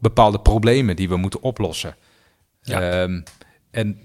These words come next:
Speaker 1: ik heb echt het gevoel dat dat al heel lang, eh,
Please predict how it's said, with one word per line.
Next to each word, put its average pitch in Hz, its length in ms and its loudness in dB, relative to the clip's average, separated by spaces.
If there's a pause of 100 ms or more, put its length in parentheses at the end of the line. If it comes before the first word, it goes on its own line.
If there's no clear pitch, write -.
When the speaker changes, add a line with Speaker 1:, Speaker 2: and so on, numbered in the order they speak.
(120)
Speaker 1:
ik - 160 -2
heb 123 220 2
echt 185 300 4
het 123 120 -6
gevoel 131 560 -6
dat 113 200 -2
dat 107 220 4
al 104 240 2
heel 127 220 4
lang, 120 400 4 (100)
eh, 107 400 2